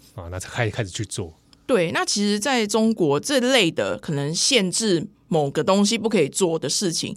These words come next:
Speaker 2: 几乎都是以这种形式用，都不是白纸黑字公开由当局宣布的，而都是由大家的耳语间在业界默默传开的。
Speaker 1: 嗯，
Speaker 2: 对。
Speaker 1: 所以换句话说，在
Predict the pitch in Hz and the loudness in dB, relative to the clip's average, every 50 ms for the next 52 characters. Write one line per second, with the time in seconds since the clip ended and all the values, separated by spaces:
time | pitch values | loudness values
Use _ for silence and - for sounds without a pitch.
0 | - - - - 277 294 320 311 285 294 285 285 269 170 151 175 214 175 147 151 | -12 -10 -2 2 4 6 6 6 4 2 0 0 0 0 0 0 0 0 0 -2
1 | 156 - 151 151 151 - - 202 175 156 160 - - - 233 208 202 190 170 143 | -2 -2 -2 -2 0 0 0 0 0 -2 -2 -4 -4 0 0 2 2 0 -2 -4
2 | - - _ _ _ - - 294 311 302 - 202 202 - - 254 240 196 - - | -8 -14 _ _ _ 2 2 2 2 2 0 2 4 4 4 4 2 0 -2 -6
3 | _ _ - - 147 165 175 - 160 151 180 185 165 160 160 165 - 170 156 139 | _ _ -2 0 0 0 0 -2 -2 -2 0 0 0 0 0 0 -2 -2 -2 -2
4 | 127 - - - 170 175 175 170 - 190 160 160 165 143 131 131 - - 165 156 | -4 -2 0 2 2 2 0 -2 -2 0 0 2 2 2 2 0 -2 -2 -2 -2
5 | 156 160 165 - - 90 - - 127 101 107 - - 160 - 50 69 - - - | -2 -2 -4 -6 -8 -8 -6 -4 -4 -4 -4 -4 -6 -6 -6 -4 -6 -8 -8 -10
6 | - - - - 208 214 240 247 262 269 262 196 170 175 175 190 190 190 185 180 | -14 -8 -2 0 2 4 4 2 2 2 2 2 2 4 2 2 2 2 2 0
7 | 180 - - 147 143 156 170 170 156 123 117 107 - 151 135 135 143 151 - 185 | 0 0 0 0 0 0 0 -2 -2 -4 -4 -4 -2 0 0 0 0 -2 -2 -2
8 | 170 175 175 151 135 - 175 156 151 165 160 151 143 147 135 - - - - - | 0 2 2 2 2 2 0 0 0 0 0 0 -2 -2 -4 -6 -8 -10 -10 -12
9 | - - - - - - - - - - _ _ _ - 120 110 95 85 82 - | -10 -10 -8 -8 -8 -8 -10 -10 -12 -14 _ _ _ -6 -4 -4 -4 -4 -6 -4
10 | - - - - - - _ - - 185 190 151 214 220 196 214 202 196 202 185 | -4 -4 -4 -6 -12 -18 _ -2 2 4 4 6 4 4 4 2 4 4 4 4
11 | - - 170 165 165 175 190 - _ _ _ _ - 190 175 165 151 139 | 4 4 4 4 4 2 0 -6 _ _ _ _ 2 4 4 6 6 4